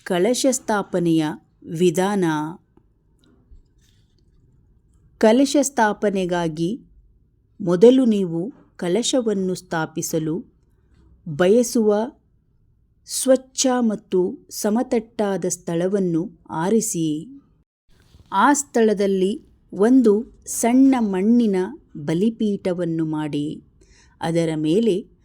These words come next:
ಬಾರ್ಲಿ ಅಥವಾ ಸಪ್ತಧಾನ್ಯ, ಅಂದರೆ ಏಳು ವಿಧದ ಧಾನ್ಯಗಳನ್ನು ಹರಡಿ.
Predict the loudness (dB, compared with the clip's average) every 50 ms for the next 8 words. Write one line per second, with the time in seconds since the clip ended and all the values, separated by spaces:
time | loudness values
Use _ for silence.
0 | _ _ _ -14 -4 0 2 2 4 4 2 2 0 0 0 0 -2 -4 -6 -10
1 | _ _ _ _ _ -12 -12 -6 -2 -2 0 0 0 -2 -2 -4 -6 -10 -14 _
2 | _ _ _ _ _ _ _ _ _ _ _ _ _ _ _ _ _ _ _ -12
3 | -8 -2 -2 -2 -2 -2 -8 -4 _ 0 2 2 2 0 0 0 -2 -2 0 0
4 | 0 0 0 -2 -4 -6 -10 _ _ -6 -4 -4 -2 0 0 0 0 0 -2 -4
5 | -8 _ _ -10 -6 -2 0 2 2 2 2 0 0 -2 -2 -4 -2 0 0 0
6 | 2 0 0 -2 -2 -4 -4 -2 -2 -2 -2 -2 -2 -4 -4 -4 -4 -2 -4 -4
7 | -4 -6 -6 -6 -4 -4 -2 -2 -2 -4 -4